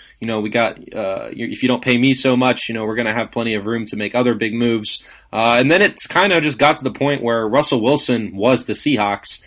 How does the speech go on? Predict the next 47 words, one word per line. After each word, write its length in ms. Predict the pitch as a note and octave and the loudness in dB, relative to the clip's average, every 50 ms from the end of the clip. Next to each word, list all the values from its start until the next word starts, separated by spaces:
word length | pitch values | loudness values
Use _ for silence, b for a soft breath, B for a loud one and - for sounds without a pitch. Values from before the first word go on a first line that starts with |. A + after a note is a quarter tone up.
| b b b b b - | b b b b b -8
uh, 220 | F#2+ F#2+ F#2+ F#2+ F2 | -6 -4 -2 -2 -2
and 160 | G#2+ A2 G#2+ | -2 -2 0
they, 160 | A#2 B2 A2+ | 2 2 2
you 260 | G#2+ G#2+ G2+ G2+ A2 A2 | 2 0 -2 -4 -6 -4
know, 140 | G#2+ G2 | -4 -4
were 140 | G2 G2+ G#2+ | -4 -4 -6
hinging 480 | G2 - C#3 C#3 C#3+ B2+ B2 A#2+ A#2 A2+ | -4 -2 0 0 2 2 2 2 2 2
on 200 | G2 G#2+ A2 G#2 | 0 -2 -2 0
his 260 | - B2 C3+ B2 - | 0 0 0 2 0
success, 600 | - B2+ - - - C3 B2 A#2+ A2 - - - - b b b b b | -2 -4 -4 -2 0 2 2 2 2 0 -4 -8 -10 b b b b b
uh, 220 | G#2+ G#2+ G#2 G2+ G2+ | 0 0 2 2 2
in 80 | G#2 | 2
every 300 | A2 B2 A#2+ A2 A#2 A2 | 2 0 0 0 -2 -2
game. 360 | F#2+ - A#2+ B2+ B2+ B2 A#2 A2 | 0 0 2 2 2 2 0 0
And, 80 | G#2 | -4
you 80 | G#2 G#2 | -6 -6
know, 60 | G2+ | -6
they 80 | G2 G2 | -6 -6
had 80 | G2+ | -4
a 40 | G2+ | -4
rough 220 | G2+ G#2 F#2+ - | -4 -4 -4 -4
offensive 420 | A2+ G2+ F#2+ - G2+ - - G2+ F#2 | -4 -4 -4 -6 -8 -10 -10 -8 -4
line. 280 | A#2 B2 B2 B2 A#2+ | -2 0 0 0 0
The 80 | A2 G#2 | -2 -4
defense 540 | G2+ - A2 G#2+ - - A2 G#2+ G#2 - - | -6 -6 -8 -8 -6 -6 -6 -6 -6 -8 -10
w-, 200 | G#2+ G#2 - - - | -10 -12 -14 -8 -4
fell 180 | - A2 G#2+ G2+ | -4 -2 -2 -2
apart, 360 | - - - C3 B2+ B2 - | -4 -2 0 0 0 0 0
got 180 | A#2 G#2 F#2+ | -2 -4 -2
old, 340 | - A#2+ B2 B2 A#2+ A#2+ B2+ - B B B B B B | 0 2 2 4 2 2 0 -4 B B B B B B
uh, 240 | B F#2+ G2+ G2+ G2+ | B -4 -2 -2 -2
and 120 | G2+ G2+ G#2 | -2 -4 -4
the 40 | - | -4
team 240 | - C3 C3 B2 A#2+ | 0 2 2 4 4
wasn't 240 | B2 A#2+ B2+ B2 A#2 | 4 2 2 0 -2
really 240 | A#2 A#2 A2+ A2 G#2 | -2 0 0 0 -2
supplanting 580 | - - - - - B2+ B2+ B2 A#2+ - A2 G#2 | -4 -6 -8 -6 -2 0 0 0 0 -2 -6 -8
the 60 | G2+ | -8
talent 380 | - - E3 F#3 G3+ D#3+ G#2+ A#2 | -4 -2 0 2 2 2 0 -2
well 140 | A2+ A2 G#2 | -2 -2 -2
enough, 260 | G2+ G2+ A#2 - - | -2 -2 -2 -4 -6
where 300 | G2+ G#2+ G#2+ G#2+ G2+ - B B B B B B | -6 -6 -6 -6 -6 -8 B B B B B B
Wilson 360 | - C3+ E3+ E3 - D3 B2+ | 0 2 2 2 2 2 2
basically 400 | A#2 C3 C#3+ C3+ - - - A#2 | 2 2 2 0 -2 -4 -4 -4
said, 280 | G#2+ - A#2 A2+ A2 G2+ | -2 0 -2 -2 -2 -2
you 80 | G#2 G2+ | -4 -6
know, 220 | G#2 G2+ G2+ G2 | -6 -6 -8 -10